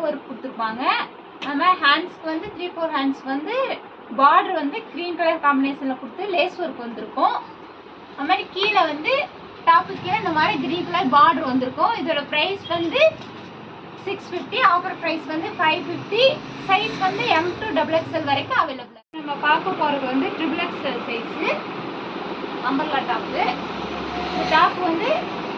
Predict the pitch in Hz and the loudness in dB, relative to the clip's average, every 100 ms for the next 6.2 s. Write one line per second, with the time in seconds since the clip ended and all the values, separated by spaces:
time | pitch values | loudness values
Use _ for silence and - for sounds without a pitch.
0 | - - - - - - - - - - | -6 -6 -8 -8 -8 -8 -8 -8 -8 -8
1 | - - 285 320 - 320 - 392 311 233 | -6 -4 0 2 4 2 2 4 4 4
2 | - 311 285 285 359 466 440 302 294 339 | 2 0 -2 -2 -2 0 0 2 4 2
3 | - - - - - - - - - - | 0 -6 -8 -8 -8 -8 -8 -8 -8 -8
4 | - - 294 320 339 392 330 302 359 359 | -8 -6 0 0 2 2 2 2 -2 0
5 | 320 349 285 269 320 - 302 269 262 262 | 2 4 2 2 0 -2 -4 -2 -2 2
6 | 339 | 2